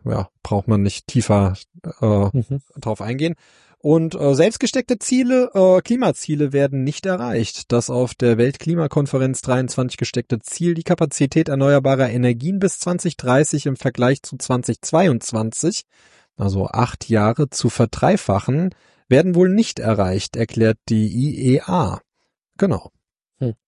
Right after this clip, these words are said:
Speaker 2: Ist
Speaker 1: Das
Speaker 2: ja
Speaker 1: ist
Speaker 2: toll.
Speaker 1: aber auch irgendwie kein Wunder, weil man hat ja auch irgendwie nichts dafür getan. Also
Speaker 2: Das ist dann
Speaker 1: das
Speaker 2: quasi nur fair, oder was?
Speaker 1: Also ich, ich, ich bin heute aus dem Süden von Deutschland wieder zur Mitte zurückgefahren und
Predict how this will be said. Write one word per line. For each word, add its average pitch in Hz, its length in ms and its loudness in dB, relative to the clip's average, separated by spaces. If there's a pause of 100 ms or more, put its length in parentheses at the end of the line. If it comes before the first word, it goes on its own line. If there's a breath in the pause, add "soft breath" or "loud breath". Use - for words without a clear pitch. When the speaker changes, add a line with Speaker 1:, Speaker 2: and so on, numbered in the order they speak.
(140)
Speaker 2:
Ist 135 120 -4
Speaker 1:
Das 120 80 2
Speaker 2:
ja - 640 0
Speaker 1:
ist 147 100 2
Speaker 2:
toll. 165 140 4
Speaker 1:
aber 143 120 2
auch 180 140 4
irgendwie 190 260 4
kein 175 280 4
Wunder, 180 380 4
weil 151 220 4
man 147 320 0
hat 143 180 -2
ja 143 160 0
auch 127 220 -4
irgendwie 131 360 -2
nichts - 280 -4
dafür 120 300 0
getan. 107 600 -2
Also 107 340 -4 (520)
Speaker 2:
Das - 120 -14
ist - 100 -6
dann 113 100 0
Speaker 1:
das 113 80 -4
Speaker 2:
quasi 117 240 2
nur 120 160 2
fair, 117 380 0
oder 104 220 -2
was? 113 280 -8 (380)
Speaker 1:
Also 131 140 6
ich, 165 240 0
ich, 156 200 -4 (180)
ich 151 200 0
bin 175 200 4
heute 170 260 4
aus 143 160 2
dem 151 120 -2
Süden 160 280 -2
von 135 200 -2
Deutschland 127 760 -2
wieder 123 420 2
zur - 220 -2
Mitte 120 340 -2
zurückgefahren 113 840 -4 (500)
und 113 520 0